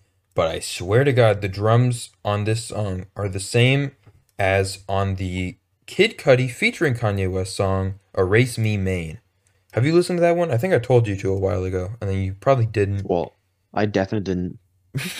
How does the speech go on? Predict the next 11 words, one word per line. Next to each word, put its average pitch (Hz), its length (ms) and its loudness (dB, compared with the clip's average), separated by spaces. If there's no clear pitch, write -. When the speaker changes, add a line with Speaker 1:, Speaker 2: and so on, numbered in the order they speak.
Speaker 1:
<laughs> - 60 0
I 135 80 4
told 139 300 4
you 107 100 0
to 98 260 -2
after 101 260 0
we 104 140 0
reviewed 101 400 -2
Legends 104 300 2
Never 104 200 -2
Die, 98 380 0